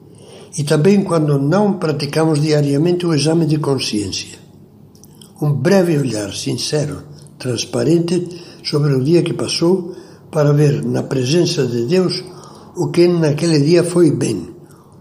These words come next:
o que foi mal e o que poderia ter ido melhor. Sem a oração,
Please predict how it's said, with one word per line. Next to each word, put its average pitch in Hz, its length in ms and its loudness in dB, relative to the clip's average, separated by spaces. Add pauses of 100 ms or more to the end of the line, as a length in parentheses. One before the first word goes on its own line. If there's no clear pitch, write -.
o 139 120 -4
que 165 180 0
foi 120 300 0
mal 170 520 -2 (320)
e 151 60 0
o 147 80 2
que - 180 -8
poderia 147 400 2
ter 139 200 0
ido 135 200 2
melhor. 104 520 -6 (1400)
Sem 180 400 2
a 135 80 -2
oração, 143 720 -4